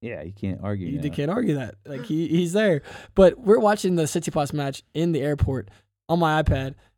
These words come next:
Speaker 2: and we just, like, you, like, I've done this before. Not like I haven't done that before,
Speaker 1: <laughs>
Speaker 2: but usually nobody cares. Like, 'cause I'll put it in the, like, I'll put it in the seat in front of me. No one's ever really cared to, like, say anything. But this match, like, people were, like, peeping over our shoulder, like, asking me, like, what the score was and stuff. Like,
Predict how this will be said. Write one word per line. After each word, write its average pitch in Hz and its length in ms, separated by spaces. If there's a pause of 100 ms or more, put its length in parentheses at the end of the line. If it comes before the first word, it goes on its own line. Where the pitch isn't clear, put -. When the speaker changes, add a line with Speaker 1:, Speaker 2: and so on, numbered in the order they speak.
(160)
Speaker 2:
and 170 140
we 202 80
just, 185 240 (380)
like, 165 280 (640)
you, 185 180
like, 156 160
I've 156 120
done 180 140
this 160 100
before. 123 180 (100)
Not 156 100
like 143 120
I 135 40
haven't 139 140
done 147 120
that 143 100
before, 165 480
Speaker 1:
<laughs> - 40
Speaker 2:
but 160 160
usually 175 220
nobody 156 460 (220)
cares. 139 440
Like, 139 240 (220)
'cause 151 80
I'll 143 60
put 185 140
it - 20
in 151 60
the, 143 220
like, 147 100
I'll 151 60
put 175 120
it - 20
in 143 60
the 143 60
seat 151 180
in 139 60
front 151 180
of 165 40
me. 180 140 (400)
No 175 120
one's 170 180
ever 160 160
really 151 160
cared 147 300
to, 139 60
like, 135 220 (140)
say 151 200
anything. 143 220
But 131 140 (400)
this 185 260
match, 175 280
like, 143 200 (460)
people 214 180
were, 202 120
like, 160 200 (140)
peeping 190 240
over 170 180
our 151 120
shoulder, 165 480
like, 143 180
asking 160 340
me, 160 120
like, 147 100
what 151 140
the 156 80
score 160 320
was 156 160
and 160 100
stuff. 165 220
Like, 151 160